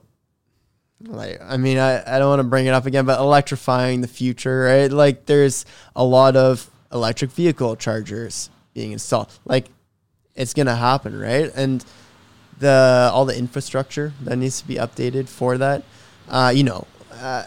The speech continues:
an electric vehicle charger draws a lot of current, and if you only have a hundred amp panel, you might need to upgrade that,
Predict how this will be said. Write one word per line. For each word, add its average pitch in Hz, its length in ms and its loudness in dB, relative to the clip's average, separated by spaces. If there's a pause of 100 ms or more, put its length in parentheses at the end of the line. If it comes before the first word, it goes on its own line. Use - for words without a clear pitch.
an 156 120 -2
electric 156 380 0
vehicle 143 320 -2
charger 127 360 -2
draws 104 360 -8
a 104 60 -14
lot 107 380 -10
of - 160 -20
current, 117 400 -8 (380)
and 123 440 -2 (960)
if 117 140 -12
you 123 140 -2
only 139 160 2
have 127 200 2
a 120 60 -4
hundred 117 300 -8
amp 110 220 -12
panel, 127 540 -4 (140)
you 123 180 -16
might 117 200 -6
need 117 140 -8
to - 120 -14
upgrade 113 460 -12
that, - 240 -16